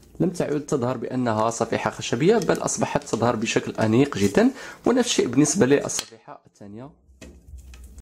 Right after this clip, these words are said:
بعد ذلك نأتي بالكيبورد الخاص بنا، نقوم بقلبه إلى الجهة الأخرى، ثم في البلاستيك نقوم بعمل ثقب هنا، وهذا الثقب يا إخواني لن يؤثر على عمل هذا الكيبورد،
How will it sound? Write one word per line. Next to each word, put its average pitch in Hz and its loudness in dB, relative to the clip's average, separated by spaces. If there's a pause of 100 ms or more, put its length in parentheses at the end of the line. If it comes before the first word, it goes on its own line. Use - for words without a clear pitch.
(460)
بعد 185 -4
ذلك 247 -4
نأتي 175 0
بالكيبورد 120 2
الخاص - -4
بنا، 196 2 (340)
نقوم 202 0
بقلبه 131 4
إلى 113 2
الجهة 107 2
الأخرى، 269 2 (640)
ثم 190 2
في 175 0
البلاستيك 175 -4
نقوم 190 2
بعمل 123 2
ثقب - -4
هنا، 175 4 (680)
وهذا 156 -2
الثقب 139 -8
يا 143 -2
إخواني 214 0
لن 214 2
يؤثر 165 2
على 135 2
عمل 123 2
هذا 110 -2
الكيبورد، 208 2